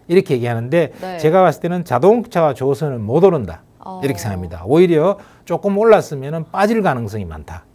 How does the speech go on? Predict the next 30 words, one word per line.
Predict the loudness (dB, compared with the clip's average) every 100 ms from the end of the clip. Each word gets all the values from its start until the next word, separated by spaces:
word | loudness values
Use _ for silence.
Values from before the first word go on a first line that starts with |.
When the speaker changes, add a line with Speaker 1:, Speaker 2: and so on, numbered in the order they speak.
| -20
Speaker 2:
어, | -16 -14 -10
이게 | -10 -6 0
Speaker 1:
이렇게 | 2 2 2 -2 -6 2
Speaker 2:
워낙 | 2 4 0 0
Speaker 1:
생각하는데요. | -2
Speaker 2:
증권사 | 0 0 0
전망을 | -2 -2 -2 -2
통해서 | -4 -4 -4
우리가 | -2 0
많이 | 0 0 -2
들었던 | 0 0 0 -4
내용이라 | -2 -4 -2 0 0
지금 | -2 0
말씀을 | 0 0 -2 0
해주시니까 | 0 0 -4 -2 -2 2 2 2
좀 | -4
헷갈리긴 | -2 0 0 -2 -2
하거든요. | 0 0 -4 -6 -12 -10
Speaker 1:
네. | -4
Speaker 2:
반도체도 | -4 -2 -6 -4 -4 -2 0 2 2
Speaker 1:
그럼 | 0
Speaker 2:
등락으로 | 0 0 -4
오고 | 0 4
Speaker 1:
왜, | 6
Speaker 2:
갈 | 6
것이고. | 4 4
Speaker 1:
왜 | 2
그렇게 | 2 2 0
보느냐 | -2 -4 -4 -4 -4
Speaker 2:
네. | -2